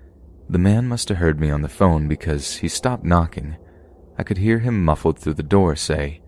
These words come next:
Merry Christmas to all, and to all a good night. And then he laughed as he walked away. After feeling a slight moment of relief, thinking this ordeal was over, I decided to wait at the front door until the police showed up.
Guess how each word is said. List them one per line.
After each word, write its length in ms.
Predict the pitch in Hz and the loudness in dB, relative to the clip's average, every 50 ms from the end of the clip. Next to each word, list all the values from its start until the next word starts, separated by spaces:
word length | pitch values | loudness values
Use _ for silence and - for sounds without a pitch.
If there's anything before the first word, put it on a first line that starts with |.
| - - - - - - - - - - - - - - - - | -20 -20 -20 -20 -20 -20 -20 -20 -20 -20 -20 -20 -20 -20 -18 -14
Merry 220 | - 90 92 90 - | -10 -10 -10 -10 -12
Christmas 520 | - - - 90 85 - - - - - | -10 -8 -8 -6 -6 -8 -8 -8 -10 -8
to 120 | - - 82 | -6 -4 -4
all, 500 | 90 87 87 87 85 - 82 80 80 82 | -4 -2 -4 -4 -4 -6 -8 -10 -10 -12
and 280 | 80 78 76 - - - - - - - - - - - | -12 -14 -16 -18 -20 -20 -20 -20 -20 -20 -20 -20 -20 -16
to 140 | - 90 - | -14 -10 -6
all 480 | - 95 101 92 87 85 76 73 - - - - - - | -4 -4 -2 -2 -4 -4 -8 -10 -14 -18 -20 -20 -20 -20
a 40 | 78 | -12
good 220 | 73 - 82 78 | -8 -6 -6 -6
night. 480 | 80 76 78 82 80 - - - - - - - - - - - - - - - - - - - - - - - - - - - - - - - - - | -6 -8 -8 -8 -8 -8 -12 -16 -20 -20 -20 -20 -20 -20 -20 -20 -20 -20 -20 -20 -20 -20 -20 -20 -20 -20 -20 -20 -20 -20 -20 -20 -20 -20 -20 -20 -16 -10
And 120 | - - 78 | -4 -2 0
then 100 | 78 76 | 0 2
he 80 | 76 | 2
laughed 420 | 71 78 87 95 87 80 - - - | 2 2 4 2 2 0 -2 -4 -4
as 120 | 78 71 | -2 -2
he 80 | 76 73 | -2 0
walked 300 | 73 73 71 - - - | 0 0 -2 -2 -2 -2
away. 460 | 78 76 85 87 78 73 78 76 - - - - - - - - - _ _ _ - - - - - - - - - | 2 4 4 4 4 2 -2 -6 -14 -20 -20 -20 -20 -20 -20 -20 -20 _ _ _ -20 -20 -20 -20 -20 -20 -14 -4 -2
After 220 | - - - 104 | -2 0 0 -2
feeling 400 | - - 120 120 123 131 139 135 | 0 2 2 2 2 0 0 -2
a 100 | 123 101 | -4 -4
slight 440 | - - - 85 78 78 76 - - | -4 -4 -2 0 2 2 2 0 0
moment 340 | 76 78 76 76 76 71 - | -2 -2 0 0 -2 -4 -6
of 120 | 73 80 | -4 0
relief, 380 | 85 82 80 80 78 78 78 - | 0 2 2 2 2 0 0 -2
thinking 400 | - - - 85 78 87 82 76 | -6 -6 -4 -4 -4 -2 -4 -4
this 200 | 76 71 - - | -2 -4 -4 -4
ordeal 400 | - 80 80 76 80 80 78 76 | -2 -2 -2 0 2 2 2 2
was 180 | 76 73 71 | 0 0 2
over, 280 | - 98 95 85 90 - | 2 2 2 2 0 -2
I 120 | - 101 | -2 -4
decided 440 | 104 - 107 - - 117 117 117 110 | -4 -6 -6 -6 -4 -2 -2 -2 -2
to 80 | - 92 | 0 0
wait 260 | 80 78 78 78 73 | 2 4 4 4 4
at 100 | 73 - | 2 0
the 80 | - - | -2 -6
front 440 | - - - 82 78 73 - - | -6 -4 -2 0 0 -2 -4 0
door 320 | - 101 98 92 78 73 71 | 4 4 6 6 4 2 0
until 380 | 73 78 78 73 - - 71 | -2 -4 -6 -8 -8 -6 -6
the 80 | 67 - | -6 -6
police 300 | - - 80 76 71 69 | -6 -4 -4 -2 -2 -2
showed 300 | - - - 73 71 76 | -2 -2 0 0 2 4
up. 260 | 87 87 73 - - | 2 2 2 0 -6